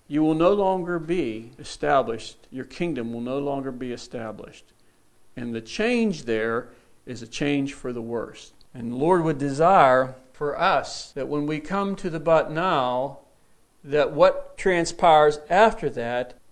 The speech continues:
is the goodness of God in our lives, you know, the, the grace of God. All that which God has done that now is, uh, there to come out and, and produce something that God wants. Now let's go to, um,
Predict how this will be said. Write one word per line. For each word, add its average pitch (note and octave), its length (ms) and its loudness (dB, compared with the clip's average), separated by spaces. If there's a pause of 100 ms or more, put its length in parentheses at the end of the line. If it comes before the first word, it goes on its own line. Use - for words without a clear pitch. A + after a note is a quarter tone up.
(100)
is C3 640 -10
the C#3 80 -14
goodness C3 480 -8
of - 140 -16
God A#2+ 500 -8
in A#2+ 80 -20
our A#2+ 140 -20
lives, B2 560 -18
you B2 100 -16
know, A2+ 100 -16
the, A#2 200 -16
the B2 320 -16
grace B2 420 -6
of A2 140 -14
God. A2+ 400 -14
All E3 380 2
that D3+ 440 4
which C3 220 -12
God C3+ 320 0
has B2 180 -10
done B2+ 300 -8
that A#2+ 200 -10
now C3 520 -6
is, B2 240 -12
uh, A#2 280 -8 (160)
there D3+ 440 6
to C3 560 -8
come C3 280 -10
out D3 460 0 (160)
and, B2 320 -12
and A#2+ 160 -16
produce C#3 460 -8
something B2+ 580 -10
that A#2 160 -14
God B2+ 240 -8
wants. - 480 -16 (1400)
Now B2+ 140 -4
let's C#3 220 0
go D#3 280 6
to, C#3 560 -2
um, B2 280 2